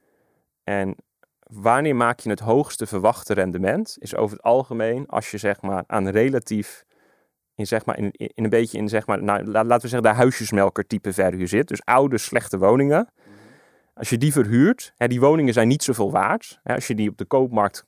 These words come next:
koopt, hè, dan kosten die misschien anderhalf, twee ton.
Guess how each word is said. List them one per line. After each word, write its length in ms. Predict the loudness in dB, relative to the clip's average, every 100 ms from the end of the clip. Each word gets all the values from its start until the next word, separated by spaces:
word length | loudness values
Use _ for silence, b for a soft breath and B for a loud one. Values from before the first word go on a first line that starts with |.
| _
koopt, 380 | 2 4 4 -2
hè, 120 | 0 2
dan 220 | 0 0
kosten 300 | -2 -2 -2
die 100 | -2
misschien 280 | -2 -2 0
anderhalf, 500 | 0 2 0 -2 -2
twee 240 | -2 0
ton. 320 | 2 2 0